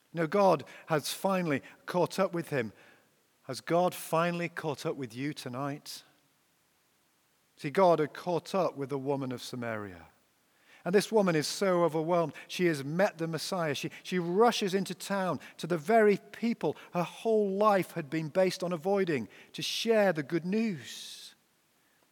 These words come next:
And she becomes a, a true worshipper. And because of her witness, many of the townfolk,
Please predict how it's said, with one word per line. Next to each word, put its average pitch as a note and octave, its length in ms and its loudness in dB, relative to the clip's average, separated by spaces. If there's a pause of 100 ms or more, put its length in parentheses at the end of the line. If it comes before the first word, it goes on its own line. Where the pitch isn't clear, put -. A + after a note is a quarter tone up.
(160)
And C#3+ 80 -8
she G3 80 -2
becomes F#3+ 460 4
a, D#3 100 4 (160)
a F3 60 -4
true G#3+ 260 -2
worshipper. F#3+ 640 4 (200)
And E3 100 -2
because G3+ 340 2
of F#3 80 0
her E3+ 140 4
witness, G#3 440 0
many G#3+ 340 2
of F#3 100 0
the F3+ 80 -4
townfolk, F3+ 960 -6